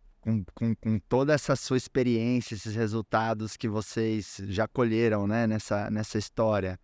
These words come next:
né? Então, a Ceci volta lá pro passado e ela tem um, dois minutos pra trazer um ou mais conselhos pra Ceci que tava começando, pra que ela chegasse mais rápido onde chegou, ou batesse menos dor de cabeça,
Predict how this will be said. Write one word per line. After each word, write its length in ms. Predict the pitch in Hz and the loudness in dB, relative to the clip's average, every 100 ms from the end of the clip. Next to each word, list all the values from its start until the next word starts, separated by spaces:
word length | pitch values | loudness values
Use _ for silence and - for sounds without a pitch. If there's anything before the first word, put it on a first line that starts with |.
| _ _ _ _ | _ _ _ _
né? 220 | - 107 120 | -6 -2 -2
Então, 220 | - 120 | 2 0
a 100 | 127 | 0
Ceci 380 | - 131 - 135 | -2 -6 -2 0
volta 340 | 131 135 131 | 2 2 2
lá 160 | 131 156 | 2 -2
pro 160 | 156 | -4
passado 760 | - 143 - 131 135 151 151 151 | -6 -6 -2 -2 0 0 0 0
e 100 | 143 | 0
ela 180 | 139 139 | 2 0
tem 400 | - 143 143 127 _ _ | 0 0 0 -2 _ _
um, 300 | 131 160 160 | 0 2 4
dois 260 | 127 139 160 | 4 4 4
minutos 580 | 160 135 135 147 147 - | 2 2 0 -2 -6 -8
pra 300 | - 139 135 | -2 0 0
trazer 540 | - 131 117 127 139 135 - | 0 0 2 0 0 -2 0
um 240 | 143 165 | 2 2
ou 140 | 143 | 2
mais 260 | 123 120 120 | 2 0 0
conselhos 720 | - 120 - 117 117 120 - - _ - | -4 -6 -2 0 0 -2 -6 -16 _ -2
pra 120 | 127 | -2
Ceci 380 | - 117 - 120 | -2 -6 -2 -2
que 60 | |
tava 280 | - 117 110 | 2 2 2
começando, 880 | - 113 113 - 120 120 135 147 143 _ _ _ | 0 0 0 0 0 2 2 0 -4 _ _ _
pra 140 | - 113 | -4 -2
que 140 | - | 2
ela 280 | 127 131 123 | 2 4 2
chegasse 440 | 117 147 147 143 131 | 2 0 0 0 0
mais 180 | 117 | 0
rápido 300 | 101 101 - | 0 -2 -2
onde 160 | 104 95 | -4 -2
chegou, 540 | 101 95 139 160 151 | -4 0 2 4 2
ou 80 | 127 | 2
batesse 420 | 131 127 120 - | 2 2 0 -2
menos 180 | 117 113 | -2 0
dor 160 | 104 104 | 0 -2
de 80 | - | -4
cabeça, 720 | 90 127 156 139 131 - 117 | -2 2 2 2 -2 -4 -8